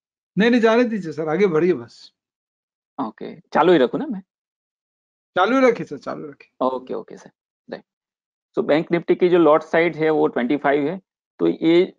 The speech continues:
Speaker 2: जो भी मैंने
Speaker 1: हम्म।
Speaker 2: बनाया, तो उसमें जब भी आपका एक साइड का स्टॉप लॉस हिट होगा, तो आपका पॉइंट फ़ाइव to पॉइंट सेवेंटी फ़ाइव परसेंट जो है वो लॉस होगा। ये हार्डली वन to
Speaker 1: जी।
Speaker 2: टू times month में होता है। और अभी जो ये मार्केट
Speaker 1: जी।
Speaker 2: चल रहा है वो ऑप्शन सेलर के लिए बहुत ही बेस्ट है। इस,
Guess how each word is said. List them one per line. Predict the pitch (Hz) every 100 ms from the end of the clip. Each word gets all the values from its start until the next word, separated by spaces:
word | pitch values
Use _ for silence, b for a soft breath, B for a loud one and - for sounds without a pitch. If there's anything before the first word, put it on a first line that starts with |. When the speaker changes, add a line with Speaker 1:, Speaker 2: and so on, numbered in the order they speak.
| -
Speaker 2:
जो | 147 147
भी | 180
मैंने | 170 165
Speaker 1:
हम्म। | 156
Speaker 2:
बनाया, | 147 151
तो | 160 156
उसमें | - 170
जब | 135 127
भी | 165
आपका | 160 170
एक | 151 165
साइड | 180 170
का | 165
स्टॉप | 160 151 147
लॉस | 160 160
हिट | 160 151
होगा, | 139 131 147
तो | 156
आपका | 143 - 160
पॉइंट | 151 151 151 165 - -
फ़ाइव | 135 151 165
to | 156
पॉइंट | 143 151
सेवेंटी | 139 139 151
फ़ाइव | 147 139
परसेंट | 139 139 143 139
जो | 139
है | 131 139
वो | 131 131 -
लॉस | 123 117 -
होगा। | 123 143 202 _ _ _ 139
ये |
हार्डली | 135 139 147 165 170 - -
वन | 139 151
to | 156
Speaker 1:
जी। | 143
Speaker 2:
टू | 147
times | 143 143 139 -
month | 131 127 143
में | 127
होता | 123 117
है। | 120 240 - _ _ _ _ _ 131
और | 135
अभी | 127 185
जो | 175
ये | 180
मार्केट | 170 160 180
Speaker 1:
जी। | 139
Speaker 2:
चल | 156 160
रहा | 165
है |
वो | 160 151
ऑप्शन | 131 - 160
सेलर | 156 151 156
के | 156
लिए | 156
बहुत | 120 123 139
ही | 147
बेस्ट | 131 139 -
है। | 143
इस, | 139